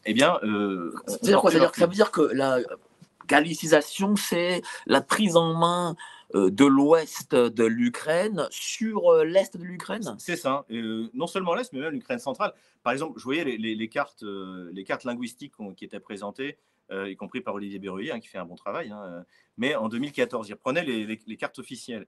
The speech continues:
Speaker 1: On montrait Kiev et l'Ukraine centrale comme un, comme les zones où on parlait, où le, l'ukrainien est majoritaire. Mais enfin, pour être allé à Kiev, et même j'ai encore quelques amis là-bas,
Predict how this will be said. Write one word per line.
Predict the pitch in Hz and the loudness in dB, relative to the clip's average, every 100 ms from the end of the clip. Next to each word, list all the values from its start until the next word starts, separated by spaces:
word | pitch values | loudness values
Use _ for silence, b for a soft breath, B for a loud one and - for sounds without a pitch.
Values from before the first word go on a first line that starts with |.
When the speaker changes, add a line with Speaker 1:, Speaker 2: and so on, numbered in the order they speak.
| _ | _
Speaker 1:
On | 127 127 | -10 -6
montrait | 156 165 - 135 113 | -6 -6 -2 -4 -4
Kiev | - 151 254 - _ _ | -10 -8 -8 -10 _ _
et | |
l'Ukraine | 117 117 131 113 | -10 -8 -8 -6
centrale | 117 110 160 202 143 _ _ _ _ - | -8 -6 -4 -4 -6 _ _ _ _ -6
comme | 151 151 | 2 2
un, | 127 - | 0 -4
comme | 156 165 | -2 -2
les | |
zones | 131 175 | -4 -2
où | 135 | -4
on | 117 | 0
parlait, | 127 127 147 | 2 2 -2
où | 127 | -4
le, | 117 | -4
l'ukrainien | 107 104 135 139 | -4 -6 -4 -2
est | 160 | 0
majoritaire. | 127 120 120 127 123 95 _ _ _ _ _ - | 0 -2 -10 -8 -8 -10 _ _ _ _ _ -10
Mais | 101 | -4
enfin, | 120 | -4
pour | 110 123 127 | -4 -4 -4
être | - | -2
allé | 113 | -2
à | 107 | -2
Kiev, | - 185 196 | -4 -6 -4
et | |
même | 120 135 | -6 -6
j'ai | 104 95 | -6 -12
encore | 85 - 110 | -12 -16 -16
quelques | 107 - 101 | -16 -12 -10
amis | 104 107 | -8 -4
là-bas, | 107 147 208 | 0 0 0